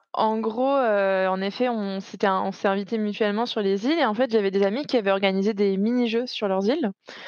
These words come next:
Donc, j'avais une amie qui avait fait un labyrinthe avec, euh, des récompenses à la fin. J'en avais un autre qui, euh, qui avait fait un cache-cache, en fait, un cache-cache géant sur l'île, pareil, avec des récompenses. Donc, c'est vraiment, euh, créer, enfin, transformer son île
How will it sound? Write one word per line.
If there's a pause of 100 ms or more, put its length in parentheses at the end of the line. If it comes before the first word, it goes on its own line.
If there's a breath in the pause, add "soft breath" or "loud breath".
(220 loud breath)
Donc,
j'avais
une
amie
qui
avait
fait
un
labyrinthe
avec,
euh,
des
récompenses
à
la
fin.
J'en
avais
un
autre
qui,
euh,
qui
avait
fait
un
cache-cache,
en
fait,
un
cache-cache
géant
sur
l'île, (480 soft breath)
pareil,
avec
des
récompenses.
Donc,
c'est
vraiment,
euh, (920 soft breath)
créer,
enfin,
transformer
son
île